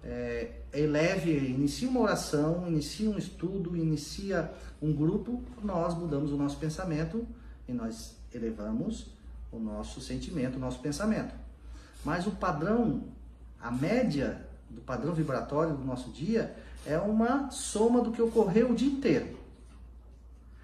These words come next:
Então, por isso a importância de a gente acordar bem, de a gente fazer uma prece,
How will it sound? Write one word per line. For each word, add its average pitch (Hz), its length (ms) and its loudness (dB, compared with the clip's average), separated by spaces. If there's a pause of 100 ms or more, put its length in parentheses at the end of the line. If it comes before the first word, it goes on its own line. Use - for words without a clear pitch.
(160)
Então, 202 240 0
por 220 220 2
isso 208 260 0
a 214 60 4
importância 170 580 0
de 160 80 2
a 147 80 2
gente 139 400 -4 (480)
acordar 147 560 0
bem, 151 420 2 (1300)
de - 80 -12
a 85 40 -10
gente 101 200 -14
fazer 101 340 -8
uma 104 140 -8
prece, 123 720 -2